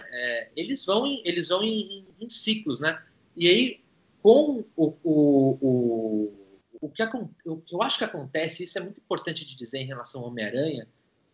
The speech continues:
é, e isso tá especificamente ligado ao personagem do Homem-Aranha, é que jun-,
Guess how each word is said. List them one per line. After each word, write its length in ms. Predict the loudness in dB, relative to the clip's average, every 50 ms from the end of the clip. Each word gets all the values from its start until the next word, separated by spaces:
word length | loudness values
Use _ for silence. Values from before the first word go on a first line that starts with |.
| _ -20 -20 -20 _ _ _ _ -20 -20 -18 -6
é, 360 | -2 0 2 2 2 0 0 -2
e 140 | 0 0
isso 220 | 2 2 0 2 2
tá 60 | 2
especificamente 640 | 2 2 2 2 2 2 0 0 0 2 0 0 0
ligado 280 | 2 2 2 4 4 2
ao 80 | 0
personagem 460 | 0 -4 -8 -8 -4 -2 -2 -2 -2 -4
do 80 | -6
Homem-Aranha, 640 | -6 -6 -6 -6 -4 -4 -4 -4 -4 -4 -6 -8 -8 _
é 80 | -12 -12
que 360 | -8 -4 -2 -2 -2 -4 -8 _ _ _ _ _ _ _ -8
jun-, 500 | -4 -2 -2 0 0 0 0 -2 -2